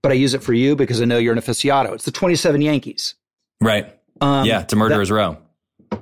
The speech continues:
Speaker 1: that, that row is, is a murderer's row, and you guys were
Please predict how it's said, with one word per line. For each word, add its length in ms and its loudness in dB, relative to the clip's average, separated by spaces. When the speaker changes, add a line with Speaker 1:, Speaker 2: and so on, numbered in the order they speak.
Speaker 1:
that, 460 0
that 360 -2
row 480 2
is, 300 -2
is 220 2
a 120 0
murderer's 560 2
row, 320 2
and 240 0
you 140 0
guys 580 0
were 380 2